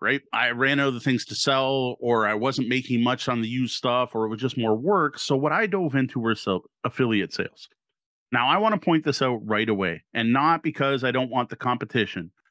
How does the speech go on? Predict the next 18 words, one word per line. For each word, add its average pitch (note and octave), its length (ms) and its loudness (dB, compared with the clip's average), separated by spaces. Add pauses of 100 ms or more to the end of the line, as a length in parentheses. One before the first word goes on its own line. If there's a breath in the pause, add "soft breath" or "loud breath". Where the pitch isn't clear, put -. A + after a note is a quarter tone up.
(140)
but A2 100 -4
doing G3 420 4
affiliate C#3+ 460 2
sales A2+ 460 0
is G#2+ 160 0
a G#2 160 0
lot G#2+ 440 0 (220)
of A2+ 160 0
work B2 480 0 (140)
for A2 180 0
very, B2+ 540 0
very A2+ 420 0
little B2+ 500 0
return G#2+ 600 0
on G2+ 400 0
the A#2 80 -4
time G2 320 -2
spent. - 340 -8